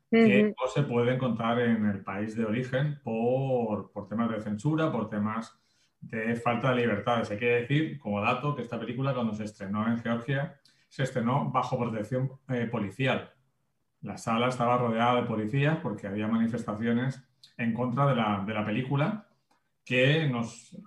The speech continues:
Speaker 1: nos acerca a un amor homosexual entre dos bailarines de, que están a punto, eh, están en la Compañía Nacional de Danza y están a punto de, de conseguir una audición para entrar en el gran espectáculo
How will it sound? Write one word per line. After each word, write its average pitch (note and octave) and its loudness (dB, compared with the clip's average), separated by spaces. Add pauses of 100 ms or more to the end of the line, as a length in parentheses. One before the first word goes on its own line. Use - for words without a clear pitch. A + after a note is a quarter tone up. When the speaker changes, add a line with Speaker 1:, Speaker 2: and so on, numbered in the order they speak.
(140)
Speaker 1:
nos A#2+ -2
acerca C#3+ 0
a - -8
un B2+ 0
amor C3 2 (160)
homosexual C3+ 0
entre G#2+ 0
dos B2 2 (280)
bailarines A#2+ 0
de, G#2 0
que G#2 -12
están A2+ -2
a A2 0
punto, B2+ -2 (400)
eh, G#2+ -2
están A#2+ -4
en A#2+ 0
la A#2+ 0
Compañía A#2 2
Nacional A#2 2
de A#2+ 2
Danza E3+ 0
y - -4
están A2 -6
a G#2+ -2
punto A#2 2
de, A2 -2
de G#2 -6
conseguir A#2+ -2
una A#2 2 (240)
audición A#2 0
para G#2 -2 (180)
entrar A2+ 2
en A2+ 2
el G2+ 0
gran A#2+ -2
espectáculo A#2+ -2